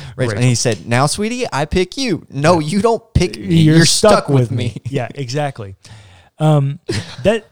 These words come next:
Speaker 2: that's a really good example of how this plays out in everyday life.
Speaker 1: Yeah.
Speaker 2: Um, and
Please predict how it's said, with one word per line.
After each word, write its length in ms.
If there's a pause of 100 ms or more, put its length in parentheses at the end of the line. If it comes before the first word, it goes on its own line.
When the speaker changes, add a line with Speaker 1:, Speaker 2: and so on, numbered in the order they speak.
(180)
Speaker 2:
that's 260
a 80
really 260
good 180
example 640
of 440
how 200
this 140
plays 320
out 320 (300)
in 380
everyday 280
life. 480 (120)
Speaker 1:
Yeah. 160 (600)
Speaker 2:
Um, 580 (1600)
and 480